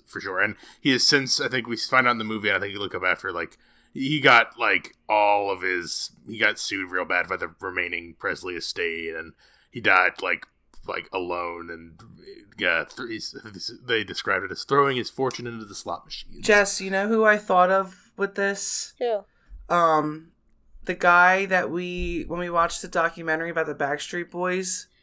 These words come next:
Speaker 3: Oh, yeah. I forgot
Speaker 2: You
Speaker 3: about
Speaker 2: remember
Speaker 1: Uh, Lou
Speaker 3: that.
Speaker 1: Pearlman.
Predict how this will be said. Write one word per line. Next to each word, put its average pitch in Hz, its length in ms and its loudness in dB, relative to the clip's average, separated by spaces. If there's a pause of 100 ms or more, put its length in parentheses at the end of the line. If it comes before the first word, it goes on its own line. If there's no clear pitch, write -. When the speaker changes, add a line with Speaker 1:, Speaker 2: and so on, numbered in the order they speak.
(280)
Speaker 3:
Oh, 294 240 0
yeah. 202 680 -2 (240)
I 277 80 0
forgot 320 420 -2
Speaker 2:
You 277 80 4
Speaker 3:
about 180 120 0
Speaker 2:
remember 185 260 4
Speaker 1:
Uh, - 20 6
Lou 185 60 6
Speaker 3:
that. 175 100 2
Speaker 1:
Pearlman. 135 440 6